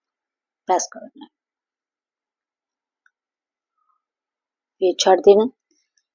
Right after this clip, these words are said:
ਫਿਰ ਉਸ ਤੋਂ ਬਾਅਦ ਦੁਬਾਰਾ ਫਿਰ ਇਸ ਪ੍ਰੈਸ਼ਰ ਪੁਆਇੰਟ ਨੂੰ ਪ੍ਰੈਸ ਕਰਨਾ। ਫਿਰ ਇੱਥੋਂ ਫਿਰ ਇਹ ਸਕਿਨ ਨੂੰ ਲੈ ਕੇ ਜਾਣਾ, ਉੱਪਰ ਨੂੰ ਲਿਫਟ ਕਰਨਾ।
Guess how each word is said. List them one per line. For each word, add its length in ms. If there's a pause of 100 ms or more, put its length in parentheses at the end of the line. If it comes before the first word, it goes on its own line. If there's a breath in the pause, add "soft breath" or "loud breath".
(120)
ਫਿਰ 140
ਉਸ 100
ਤੋਂ 140
ਬਾਅਦ 160
ਦੁਬਾਰਾ 340
ਫਿਰ 280
ਇਸ 300
ਪ੍ਰੈਸ਼ਰ 280
ਪੁਆਇੰਟ 220
ਨੂੰ 140
ਪ੍ਰੈਸ 200
ਕਰਨਾ। 380 (1120)
ਫਿਰ 160
ਇੱਥੋਂ 260
ਫਿਰ 360
ਇਹ 60
ਸਕਿਨ 280
ਨੂੰ 180
ਲੈ 80
ਕੇ 100
ਜਾਣਾ, 460
ਉੱਪਰ 240
ਨੂੰ 80
ਲਿਫਟ 260
ਕਰਨਾ। 400